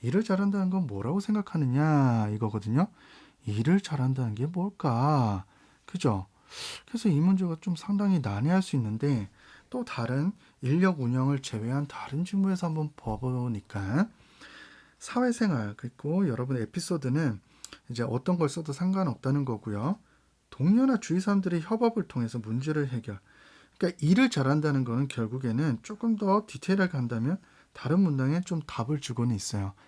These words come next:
협업의 요소를 좀 적어주는 게 훨씬 더 이 문항에 가깝게 접근할 수 있겠구나라는 걸 유추할 수 있습니다. 그러면 이 문항도 우리가 같이 한번 표를 이렇게 그리고 이렇게 그린 다음에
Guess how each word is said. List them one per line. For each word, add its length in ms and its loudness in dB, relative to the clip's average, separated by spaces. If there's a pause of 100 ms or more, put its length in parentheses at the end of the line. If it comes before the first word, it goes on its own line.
(120)
협업의 540 2
요소를 440 0 (300)
좀 140 -12
적어주는 520 -2
게 80 -4
훨씬 340 -2
더 240 0 (540)
이 120 4
문항에 380 -2
가깝게 640 -4
접근할 400 0
수 140 -4
있겠구나라는 760 -2
걸 160 0 (320)
유추할 320 0
수 140 -4
있습니다. 640 -4 (400)
그러면 360 4
이 140 2
문항도 520 2
우리가 260 -2
같이 280 -10
한번 320 0 (460)
표를 380 0
이렇게 340 -8
그리고 720 -4 (720)
이렇게 240 -10
그린 300 -6
다음에 380 -2